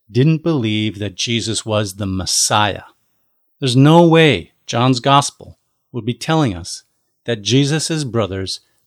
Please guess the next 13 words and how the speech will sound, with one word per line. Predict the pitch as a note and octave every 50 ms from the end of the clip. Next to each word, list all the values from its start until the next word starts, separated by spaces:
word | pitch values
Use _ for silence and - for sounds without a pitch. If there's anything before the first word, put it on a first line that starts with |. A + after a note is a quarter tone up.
| _ -
didn't | F#2+ B2 B2+ C3 C3+ B2+
believe | C3 C3+ B2 A2+ A2 G#2+ G#2 G#2+ F#2+ F#2
that | G2+ G2+ F#2
Jesus | F2+ - A2+ G#2+ G2+ G2 F#2 F#2 F2+ - -
was | G2 F2+ E2+ F#2
God. | G2 F#2+ A2+ G2 F2+ E2+ D#2+ E2 F#2 - _ _ _ _ _ _ _ _ _ _ _ _ _ _ _ _ _
That | - A2+ A#2+ -
would | C3+ A2+ G2
be | - A#2 A2+ G#2
an | G2
absurdity. | G2+ G2 - - - - B2 A2+ G#2 G2+ F#2+ - - G#2+ G#2 - - _ _ _ _ _ _ _ _ _ _ _ _ _ _ _ _ -
Jesus' | A#2 G2 B2+ C3+ C3+ C3+ C#3 E3+ D#3 - F#3 F3+ E3
brothers, | D3 D3 E3 C#3+ A#2+ F#2+ F2+ - - - - -